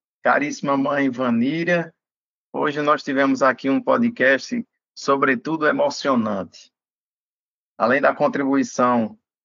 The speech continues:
que os dois trouxeram aqui para a discussão do tema, é,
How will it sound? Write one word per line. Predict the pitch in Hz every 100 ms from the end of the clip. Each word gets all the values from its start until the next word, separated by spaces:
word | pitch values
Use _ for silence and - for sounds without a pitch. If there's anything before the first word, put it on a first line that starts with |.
| _ _ -
que | 120 120 117
os | 117 123 120
dois | 131 123
trouxeram | - 123 113 120 117
aqui | 117 117 113
para | - 143 131
a |
discussão | 117 - 120 123
do | 117
tema, | 110 113 120 143 156 175 _ _ _ _ _ 127
é, | 120 120 120 117 110